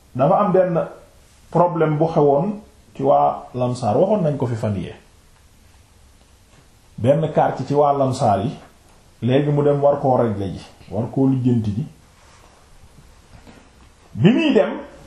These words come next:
am na riwaaya yu ne moom moo ne Seydina Bilaal, fekk, euh, tisbaar di door a jot. Ñu noddu tisbaar, ñu ñëw yëgal ko ne, "Ah,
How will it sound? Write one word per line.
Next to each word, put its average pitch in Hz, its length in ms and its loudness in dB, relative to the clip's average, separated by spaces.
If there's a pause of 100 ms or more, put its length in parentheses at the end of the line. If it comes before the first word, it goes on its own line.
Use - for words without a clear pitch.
(840)
am 262 200 2
na 240 100 2
riwaaya 208 460 2
yu 185 80 0
ne 175 120 2
moom 180 280 2
moo 180 160 2
ne 190 100 -2
Seydina 180 440 2
Bilaal, 127 340 2
fekk, 180 260 -2
euh, 220 340 4
tisbaar 185 420 2
di 151 80 0
door 156 200 4
a 131 60 0
jot. 117 160 -2 (680)
Ñu 143 120 4
noddu 170 300 2
tisbaar, 156 380 0
ñu 160 140 4
ñëw 156 280 6
yëgal 151 240 4
ko 143 120 2
ne, - 280 -2
"Ah, 196 520 0